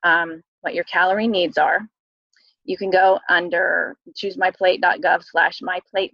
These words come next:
plan. And it has a little thing where you can enter your age, your gender, your, um, I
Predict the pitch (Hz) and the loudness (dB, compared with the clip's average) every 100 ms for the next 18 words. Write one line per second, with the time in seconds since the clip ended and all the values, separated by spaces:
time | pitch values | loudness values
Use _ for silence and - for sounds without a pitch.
0 | - 190 147 143 175 240 - _ _ _ | -4 -2 0 0 -2 -8 -12 _ _ _
1 | _ _ _ - 175 175 190 185 185 185 | _ _ _ -4 0 0 2 2 2 2
2 | 196 180 - 220 202 185 170 180 180 - | 2 2 2 0 0 -2 -4 -8 -8 -4
3 | 160 165 180 233 - _ _ - 165 165 | 0 2 4 2 -2 _ _ -14 -6 -4
4 | 143 110 - _ _ _ - 170 185 202 | -2 -4 -6 _ _ _ 0 2 2 0
5 | 214 220 240 220 208 208 196 151 156 151 | -2 -6 -8 -6 -2 -2 0 0 0 -2
6 | 139 135 165 139 147 110 107 123 _ _ | 0 0 0 -4 -8 -6 -6 -10 _ _
7 | _ _ _ _ - 170 170 123 139 349 | _ _ _ _ 0 2 2 -2 -8 -14
8 | _ _ _ | _ _ _